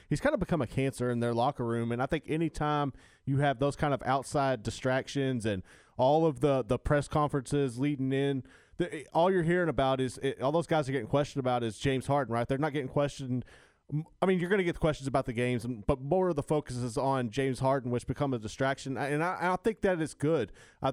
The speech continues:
for the Rockets to move on. And that was a really solid win for them last night. And it's gonna be interesting to see how they can build on that moving forward.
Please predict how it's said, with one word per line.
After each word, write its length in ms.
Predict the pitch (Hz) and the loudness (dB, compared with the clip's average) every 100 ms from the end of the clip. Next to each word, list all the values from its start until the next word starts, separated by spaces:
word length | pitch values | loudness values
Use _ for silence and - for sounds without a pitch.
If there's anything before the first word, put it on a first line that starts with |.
| - | -2
for 120 | 151 | -2
the 80 | 131 | 0
Rockets 380 | 139 139 127 - | 0 0 -4 -4
to 100 | 131 | -2
move 240 | 139 127 | 0 0
on. 220 | 127 139 | 0 0
And 140 | 135 143 | 0 0
that 60 | |
was 140 | 156 139 | 0 -2
a 60 | |
really 280 | 117 147 160 | 0 0 0
solid 440 | - 165 147 139 117 | -2 0 2 2 0
win 200 | 151 147 | -2 -2
for 120 | 135 | -2
them 200 | 139 135 | 0 0
last 300 | 135 131 135 | 0 0 0
night. 220 | 135 131 | 0 0
And 60 | 127 | -2
it's 80 | |
gonna 120 | - 143 | -2 -2
be 160 | 139 | 0
interesting 320 | 143 - 147 | -4 -2 -2
to 80 | 123 | -2
see 320 | - 151 139 - - _ | -2 0 0 -2 -12 _
how 100 | 147 | 2
they 120 | 147 | 2
can 160 | 147 110 | 0 -2
build 320 | 101 156 156 | 2 2 2
on 140 | 123 | 0
that 180 | 113 113 | 0 0
moving 240 | 123 113 107 | -2 -2 -4
forward. 380 | 131 120 80 | -4 -4 -10